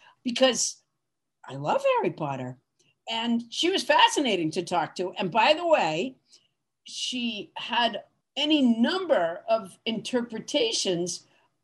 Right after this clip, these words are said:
of things within Harry Potter that I had never thought about one way or the other.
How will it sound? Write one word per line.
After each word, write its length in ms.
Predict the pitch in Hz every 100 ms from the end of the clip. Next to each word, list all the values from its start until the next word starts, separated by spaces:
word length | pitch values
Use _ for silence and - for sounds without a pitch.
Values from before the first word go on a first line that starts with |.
| -
of 320 | 214 202 180 _ _ - - - -
things 600 | 330 339 262 202 - -
within 560 | 226 226 233 320 403 370
Harry 360 | 208 196 180
Potter 480 | 160 170 156 147 156 _ _
that 200 | 190 226
I 160 | 226 233
had 220 | 214 208
never 260 | 202 190 185
thought 240 | 175 160
about 240 | 156 156
one 180 | 151 151
way 120 | 147
or 60 | 135
the 120 | 139
other. 200 | 135 139